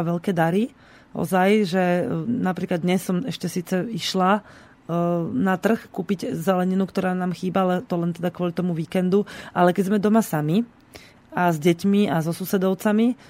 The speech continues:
tak si meníme karela, brečkovku a takéto veci. A šalátiky, rukoly, máme strašne veľa rukoly, som mala teraz cez víkend, e, cez týždeň. Tak a mliečko, syry do toho,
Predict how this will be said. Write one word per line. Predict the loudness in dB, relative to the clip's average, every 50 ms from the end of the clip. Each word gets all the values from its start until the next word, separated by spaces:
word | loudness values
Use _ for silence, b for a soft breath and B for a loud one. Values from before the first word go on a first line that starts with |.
| B B
tak | -4 -4 -4
si | -2 0 2
meníme | 2 4 4 4 4 4 4 4 4 4 4 2 2 0 -2
karela, | -2 0 0 2 2 2 2 2 2 2 2 2 0
brečkovku | 0 -2 -2 -4 -4 -4 -2 -2 -2 -4 -6 -6 -4 -2 -2 -2 -2 -4
a | -4
takéto | -8 -8 -6 -6 -4 -2 0 0
veci. | 0 0 0 0 -2 -2 B B B B B B B -6
A | -2 0 0 0 0
šalátiky, | -2 0 0 2 4 6 4 4 2 -4 -6 -2 0 2
rukoly, | 2 2 2 4 4 4 4 4 2 2
máme | 2 2 0 0 -2
strašne | -4 -4 -6 -6 -4 -2 -2 -2
veľa | 0 0 0 -2 -4
rukoly, | -4 -4 -4 -2
som | -2 -2 -2 -2
mala | 0 -2 -2
teraz | -2 -2 -2 -2 -4 -4
cez | -6 -6 -4
víkend, | -4 -4 -2 0 2 2 2 0 -2 B B B B B B B B B B 4
e, | 6 6 6
cez | 6 2 -2
týždeň. | -2 -2 -2 0 2 4 4 4 4 2 0 -6 -18 -20 _ _ _ 4
Tak | 6 6 6 4 2
a | -2 0
mliečko, | 2 4 6 6 6 6 4 2 0 0 0 0
syry | 0 2 2 4 4 4 4
do | 4 2 2
toho, | 2 0 0 2 2 0 0 -2